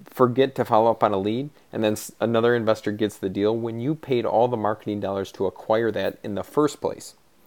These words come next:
Number two, what you need. You need leads. This business survives off the amount of leads you can generate, bring in, or reach out to on a daily, weekly, and monthly basis.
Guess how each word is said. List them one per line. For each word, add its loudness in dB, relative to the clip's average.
Number 4
two, -4
what 2
you -8
need. -6
You -2
need 0
leads. -2
This 6
business 4
survives 2
off 2
the -2
amount -2
of -2
leads -2
you -2
can -4
generate, -4
bring 0
in, -8
or 2
reach -2
out 2
to -4
on -4
a 0
daily, 0
weekly, -4
and -8
monthly -6
basis. -2